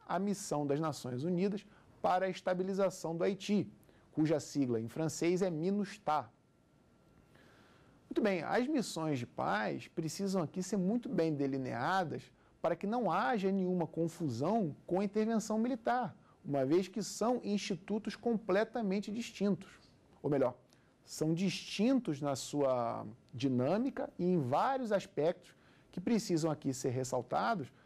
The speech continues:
para que não haja essa confusão que é recorrente, inclusive nas próprias academias, eh, jurídicas. Muito bem, as missões de paz, é, ao contrário do que acontece com a intervenção militar,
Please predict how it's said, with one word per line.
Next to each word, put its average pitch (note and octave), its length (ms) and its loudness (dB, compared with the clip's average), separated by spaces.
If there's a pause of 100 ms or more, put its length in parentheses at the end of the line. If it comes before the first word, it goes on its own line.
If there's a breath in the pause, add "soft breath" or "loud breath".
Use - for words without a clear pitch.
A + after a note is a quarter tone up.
(240 soft breath)
para F#3 200 2
que A3+ 100 -8
não A3 200 -2
haja G3+ 240 0
essa G#3+ 160 -4
confusão G3+ 640 -2
que A#3 140 0
é A3 80 2
recorrente, G#3+ 840 0 (300 loud breath)
inclusive E3 540 2
nas A3+ 180 0
próprias F#3+ 380 0
academias, G#3 840 -2 (400 loud breath)
eh, B2+ 280 2
jurídicas. F#3+ 580 2 (1800 loud breath)
Muito - 160 -2
bem, C#3+ 220 0 (320)
as B3+ 220 0
missões D3 540 0
de A#2 80 -8
paz, C#3+ 680 -2 (120)
é, E3 180 2 (100)
ao E3 160 2
contrário C#3 580 0
do B2 80 -12
que C#3 100 -6
acontece B2 600 -8
com - 140 -6
a D3+ 60 0
intervenção B2+ 520 -4
militar, C3+ 720 -4